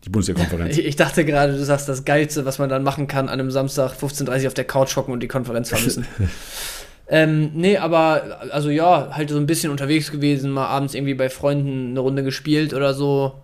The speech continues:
Speaker 2: Ähm, aber ansonsten tatsächlich auch die letzten Tage viel zu Hause gewesen, weil, ähm, ich so ein bisschen am Kränkeln war, meine Freundin immer noch krank ist.
Speaker 1: Sind viele krank zurzeit, ne?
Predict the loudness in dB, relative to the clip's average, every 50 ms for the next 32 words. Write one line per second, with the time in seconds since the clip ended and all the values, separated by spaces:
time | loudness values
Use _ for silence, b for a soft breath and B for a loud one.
0 | -8 -4 -2 0 0 0 -2 -2 -4 -4 -4 -4 -6 -6 -4 -4 -2 -2 -2 -2
1 | -2 0 0 -2 -2 -4 -6 -4 -4 -2 -2 -2 -2 0 0 0 0 0 0 0
2 | 0 -2 -2 -8 -8 -2 0 0 2 2 2 2 2 2 2 0 -2 -4 0 0
3 | 0 0 0 -4 -2 -2 0 0 0 -2 -2 -2 -2 -4 -2 -2 -4 -4 -2 0
4 | 0 0 2 0 0 -2 B B B B B B -4 -2 0 0 0 -2 -4 -4
5 | -2 0 0 2 2 0 0 0 -2 -2 -2 -2 -4 -2 -2 -2 0 0 0 -2
6 | -2 0 2 4 4 4 4 2 0 -2 -2 -4 -4 -4 -4 0 2 2 4 4
7 | 2 2 0 -2 -4 -4 -2 0 0 0 0 -2 -4 -10 -6 -4 -4 -4 -2 -2
8 | -2 0 2 4 4 4 4 2 4 4 6 6 4 2 2 -4 -4 -4 -4 -4
9 | -4 -2 -2 -2 -2 -4 -2 0 2 2 2